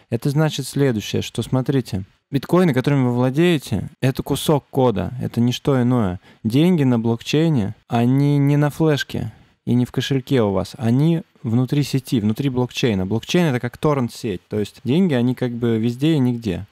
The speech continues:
У всех узлов в сети они записаны в, э, едином журнале. Это и есть блокчейн.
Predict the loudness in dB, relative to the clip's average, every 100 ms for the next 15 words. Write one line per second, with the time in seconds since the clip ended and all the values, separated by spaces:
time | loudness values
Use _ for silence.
0 | _ -4 -2 -2 -2 0 -2 -4 -12 -6
1 | -2 0 0 0 -2 -4 -2 0 2 0
2 | -2 -2 0 0 -2 -4 -8 -4 -2 2
3 | 0 0 0 0 0 -2 -4 -4 0 2
4 | 0 0 -2 -2 -4 -4 -4